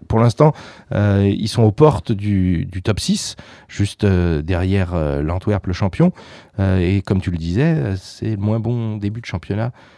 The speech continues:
depuis quarante ans. C'est vrai que c'est, ça peut commencer à être, euh, à être, euh, interpellant. Et toi, tu les sens pas être, euh, capables d'avoir le, le ressort nécessaire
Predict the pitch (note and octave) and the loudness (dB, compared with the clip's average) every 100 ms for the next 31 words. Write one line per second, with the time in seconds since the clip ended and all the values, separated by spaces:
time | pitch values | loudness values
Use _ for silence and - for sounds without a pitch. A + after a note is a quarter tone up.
0 | _ _ F2 - - G2 A2 G2+ C#3+ - | _ _ -10 -8 -6 -4 -4 -2 -2 -2
1 | G2+ A2 - - G#2+ F#2+ F#2 F#2+ - A#2 | -4 -4 -6 -4 -2 -2 -2 -4 -2 -2
2 | G2+ G2+ - C#3 G#2 G2+ - F2+ E2+ F2 | 0 -2 -2 -2 -2 -4 -4 -4 -4 -6
3 | D#2+ - _ _ _ _ _ - - A#2+ | -8 -12 _ _ _ _ _ -20 -14 -8
4 | G#2 G2 - E2+ D#2+ D#2 D#2 D2 - D3 | -6 -6 -4 -4 -4 -4 -6 -8 -2 -2
5 | - - C#3+ D3+ G3 - - - A2+ D#3+ | 0 0 6 6 6 2 -12 -2 4 4
6 | E3+ - - _ - B2 A2+ G#2 C3 A2 | 4 0 -20 _ -4 2 4 2 2 2
7 | E3+ F3+ D#3+ C3 B2+ - A#2+ A2+ A2 G2+ | 6 6 6 0 -2 2 4 6 4 4
8 | A#2+ D3 C3+ C3 B2 A#2+ A#2+ G#2 G2 F2 | 2 4 4 4 4 4 4 6 6 4
9 | G#2 A#2 B2+ C#3+ C3 A#2 - G#2+ C3 C3 | 4 4 4 4 4 2 0 -2 0 -2